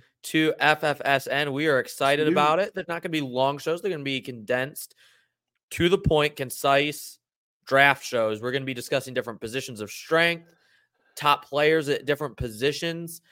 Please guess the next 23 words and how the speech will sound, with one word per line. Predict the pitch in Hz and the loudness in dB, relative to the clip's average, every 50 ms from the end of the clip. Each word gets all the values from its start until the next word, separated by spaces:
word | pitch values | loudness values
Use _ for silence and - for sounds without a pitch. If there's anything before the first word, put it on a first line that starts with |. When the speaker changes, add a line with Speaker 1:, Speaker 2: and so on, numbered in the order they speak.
| - - _ _ - 151 | -20 -20 _ _ -2 0
Speaker 1:
And | 147 143 143 | 0 0 0
then, | 143 143 143 139 | 0 0 0 0
Jeremy, | 127 143 151 151 151 147 139 | 0 0 0 2 2 2 4
as | 143 143 135 131 | 2 2 0 -4
we | 139 139 | -8 -8
get | 127 131 139 139 139 135 | -4 -2 0 0 0 0
closer, | - - 156 151 156 151 147 131 | -2 -2 0 0 0 -2 -4 -6
we're | 135 131 | -6 -6
gonna | 143 135 | -6 -6
be | 131 131 | -8 -6
breaking | 113 135 139 139 135 139 131 | 0 0 0 0 0 -4 0
down | 127 131 127 127 120 | 0 0 0 0 -4
specific | - - - 123 135 143 139 - | -8 -16 -14 -12 -10 -10 -10 -10
team | - - 143 139 | -12 -10 -8 -6
needs | 135 135 135 117 | -6 -6 -6 -4
throughout | - 131 123 117 104 | 0 2 2 2 2
the | 120 | -2
entire | 113 113 - - - 147 156 156 147 127 | -6 -8 -6 -2 0 2 2 4 2 2
league, | 120 113 113 110 107 104 - 120 | 0 -2 -4 -4 -6 -8 -8 -6
not | 120 135 139 135 | -4 -4 -4 -4
just | 123 147 143 - - | -4 -4 -4 -4 -6
the | - 151 | -14 -16
Steelers, | - - - - - 127 123 117 113 110 110 - | -16 -16 -16 -10 -6 -4 -2 0 0 -2 -2 -6